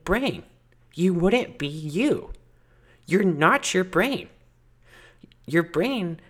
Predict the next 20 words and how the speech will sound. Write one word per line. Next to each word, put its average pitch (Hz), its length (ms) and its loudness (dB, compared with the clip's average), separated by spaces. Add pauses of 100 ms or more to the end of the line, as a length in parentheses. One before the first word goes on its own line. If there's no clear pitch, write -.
(260)
wouldn't 202 460 0
even 190 520 0
be 196 340 -4
what 156 260 -2
we 170 140 -2
understand 175 1080 -2
brains 170 540 0
to - 160 -8
be 127 560 -8 (100)
if 151 160 0
it 160 140 -2
was 156 180 -4
disconnected 156 760 -2
from 120 360 -2 (280)
the 143 180 4
rest 131 520 -2
of 135 300 -4 (200)
that 117 340 0
which 139 260 -4
makes 131 460 -8